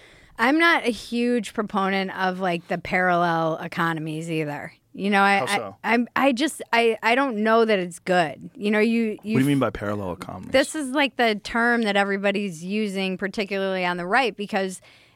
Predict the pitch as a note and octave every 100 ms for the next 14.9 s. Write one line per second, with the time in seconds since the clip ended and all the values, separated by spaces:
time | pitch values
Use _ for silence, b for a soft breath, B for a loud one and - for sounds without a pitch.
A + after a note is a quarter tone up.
0 | - A3+ A3+ G3 - - F3+ - G3+ F#3
1 | F3+ A#3+ D#4+ F3+ D#3+ - G#3 G#3+ A3+ A3
2 | - G#3 A3+ A3 G3+ F#3+ - _ _ -
3 | F3+ - A3+ B3+ C#4+ B3+ E4 C4+ F3+ E3
4 | G#3 - b b b - G3 G3 F#3 E3+
5 | _ _ _ - G3 G#3 G#3+ A3+ B3 A3+
6 | A3+ G#3 - G#3 C#4 D4 A#3 G#3 G3 -
7 | G3 G3 G3 G3 F#3+ A3 G#3 G#3 G3 -
8 | G3 G3+ F3+ F3 F3+ F3+ A3+ - A3+ A3+
9 | A3 G#3+ - G3 - G3+ G3+ G3 G3 G3
10 | G3 F#3 E3+ - G3+ G3+ G#3 G3+ G3+ G3+
11 | G3 B B B B G#3 G#3 G3+ G#3+ A3
12 | G3+ F#3+ G#3 G3+ G3 F3+ G3 G3 G#3 F#3
13 | F#3 - F#3 F#3 F3+ F3 F#3+ F#3 F3+ F3+
14 | F3 D#3+ - A3 A3 F#3 E3 D#3+